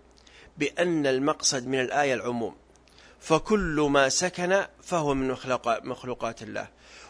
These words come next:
وهي عامة لكل ما خلق الله، وما من شيء من مخلوقات الله إلا وهو ساكن بالليل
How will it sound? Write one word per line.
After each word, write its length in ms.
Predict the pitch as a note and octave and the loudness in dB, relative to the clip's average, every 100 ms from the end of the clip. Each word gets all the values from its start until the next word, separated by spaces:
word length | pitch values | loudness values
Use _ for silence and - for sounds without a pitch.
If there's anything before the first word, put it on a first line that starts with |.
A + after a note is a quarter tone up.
| - | 8
وهي 340 | F#3+ F#3 E3 | 8 8 6
عامة 680 | D#3 F3 G3 G3 G3+ A3 D#3+ | 6 8 8 8 6 2 0
لكل 400 | C#3 C#3 G3 E3 | -6 -2 0 4
ما 120 | D#3 | 4
خلق 320 | B2+ B2+ A#2 A2 | 4 2 0 -2
الله، 300 | G#2+ G2+ - - - - - | -2 -4 -6 -20 -20 -20 2
وما 360 | C#3+ F3+ G#3+ D#3 | 4 8 8 8
من 220 | D3 C3 | 4 2
شيء 460 | - F#3 C#3+ C3 | 0 2 2 0
من 240 | B2+ C3 B2+ | 0 0 0
مخلوقات 640 | B2+ C3+ C#3 D#3+ E3+ D#3+ | -4 -2 -2 2 0 2
الله 340 | D#3 D#3+ G3+ F#3+ - - - - | -2 0 0 -2 -12 -20 -14 -4
إلا 500 | D#3+ C#3 A#2+ A2+ G#2 | -2 -2 -2 0 2
وهو 400 | D3+ D3 B2 A#2+ | 4 2 2 -2
ساكن 680 | - D3+ B2+ - A#2 A2+ | 0 0 0 -2 -6 -4
بالليل 640 | A#2+ B2+ D3 C3+ C3 C#3+ | -4 -2 -2 0 -2 -6